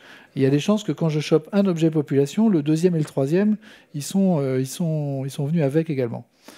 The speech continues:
Donc ce qui permet d'améliorer les performances. Ok ? Par rapport au fait d'avoir des objets population que j'aurais créés n'importe comment, ce qui est, ce qui est le cas quand vous avez une application d'informatique de gestion.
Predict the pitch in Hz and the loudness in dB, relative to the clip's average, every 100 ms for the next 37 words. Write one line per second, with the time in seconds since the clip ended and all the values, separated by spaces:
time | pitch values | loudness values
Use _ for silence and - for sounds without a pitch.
0 | - _ 139 143 131 - 160 170 175 196 | -20 _ -2 -2 -4 -6 0 4 4 4
1 | 226 175 165 165 160 156 160 202 214 - | 2 2 2 2 4 4 4 2 0 -10
2 | - _ 143 139 143 143 - 117 120 - | -20 _ 0 0 0 -6 -6 -10 -12 -18
3 | _ _ _ _ _ _ 127 113 143 147 | _ _ _ _ _ _ -14 -6 -6 -6
4 | - - - - 160 160 165 156 147 208 | -16 -20 -2 2 4 2 2 0 4 4
5 | 202 147 151 170 151 135 139 143 143 127 | 4 2 2 2 2 0 0 2 0 -2
6 | 127 120 165 170 135 120 117 - 127 143 | -2 -2 -2 -2 0 -2 -4 -2 0 0
7 | 117 113 107 - - 175 185 - - - | -2 -6 -12 -14 -6 -6 -6 -12 -20 -18
8 | - - 156 170 - - 151 151 220 220 | -18 2 2 2 -4 4 4 4 0 0
9 | 165 143 147 165 135 127 139 131 175 143 | -2 0 2 2 -2 0 -2 0 -2 -2
10 | - 127 127 170 131 123 143 135 | -2 -4 -2 -2 -2 -2 -4 -6